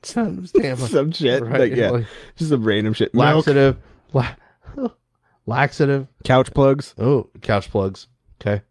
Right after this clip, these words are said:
Speaker 1: Mm. Yeah, that'd be ridiculous, <laughs> dude. You just leave your whole grocery list.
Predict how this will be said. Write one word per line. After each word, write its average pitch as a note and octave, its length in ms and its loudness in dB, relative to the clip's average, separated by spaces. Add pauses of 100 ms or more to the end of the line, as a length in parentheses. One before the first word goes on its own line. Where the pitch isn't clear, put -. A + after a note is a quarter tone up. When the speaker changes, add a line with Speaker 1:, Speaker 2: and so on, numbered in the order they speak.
(1040)
Speaker 1:
Mm. G#2+ 280 -4 (480)
Yeah, - 180 -4
that'd D3+ 240 2
be B2+ 160 0
ridiculous, A2+ 800 -2
<laughs> - 20 -20
dude. F#2+ 420 -6 (600)
You G2 60 -8
just G2+ 160 -8
leave G#2 140 -2
your G2+ 120 0
whole A2 140 2
grocery G2 400 -2
list. A#1+ 440 -12